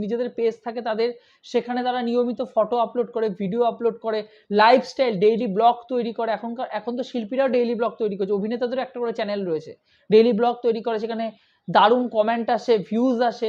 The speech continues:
লাখে লাখে মিলিয়ন্সে ভিউজ আসে, সেখান থেকে পয়সা ইনকাম করে। তারা ভাবে তারা যেটা করছে সেটাই ঠিক, মানে তারা যেরকম কাজ করবে। সাধারণ দর্শকদের ভালো খারাপ বিচার করার এই যে একটা ব্যাপার, এটা কোথাও না কোথাও গিয়ে রিলসের দুনিয়ায় গোলমেলে ব্যাপার একটা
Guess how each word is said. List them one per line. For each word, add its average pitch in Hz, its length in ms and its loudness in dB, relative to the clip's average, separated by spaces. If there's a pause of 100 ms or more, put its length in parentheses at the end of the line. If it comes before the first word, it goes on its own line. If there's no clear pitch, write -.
(120)
লাখে 196 260 -2
লাখে 220 240 -6
মিলিয়ন্সে 226 500 -4
ভিউজ 214 220 -4 (100)
আসে, 202 160 -8 (520)
সেখান 226 300 -4
থেকে 240 120 -2 (100)
পয়সা 202 320 0
ইনকাম 240 240 -6
করে। 269 160 -2
তারা 247 160 -4
ভাবে 262 180 -2
তারা 226 200 -2
যেটা 226 180 2 (100)
করছে 311 220 -2 (100)
সেটাই 233 300 0
ঠিক, 165 140 -8 (440)
মানে 214 160 2
তারা 262 120 10 (100)
যেরকম 262 400 8 (120)
কাজ 285 140 4 (140)
করবে। 196 300 2 (480)
সাধারণ 226 320 0 (100)
দর্শকদের 254 460 -4 (140)
ভালো 202 180 2 (120)
খারাপ 240 200 -4 (100)
বিচার 247 220 -6 (100)
করার 277 220 -2 (540)
এই 262 200 8
যে 311 140 6
একটা 311 160 0 (100)
ব্যাপার, 226 300 2 (220)
এটা 262 200 0
কোথাও 226 300 -4
না 285 120 -6
কোথাও 269 240 -2
গিয়ে 277 140 -2 (100)
রিলসের 262 380 -2 (100)
দুনিয়ায় 220 340 -4 (380)
গোলমেলে 240 440 6
ব্যাপার 185 240 -4
একটা 185 160 -8